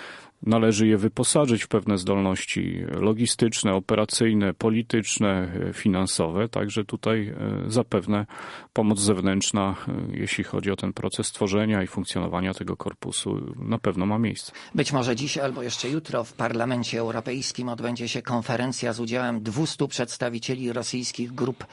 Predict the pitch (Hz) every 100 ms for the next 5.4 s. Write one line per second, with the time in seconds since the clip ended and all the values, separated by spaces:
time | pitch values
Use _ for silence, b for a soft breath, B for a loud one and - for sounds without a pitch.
0 | B - 156 180 - 147 131 139 151 139
1 | 127 - 131 - 175 160 147 143 - 131
2 | 120 131 165 B B B B 147 160 180
3 | 165 151 143 135 127 160 135 139 139 -
4 | 127 - 135 135 135 131 - 131 151 147
5 | - 135 127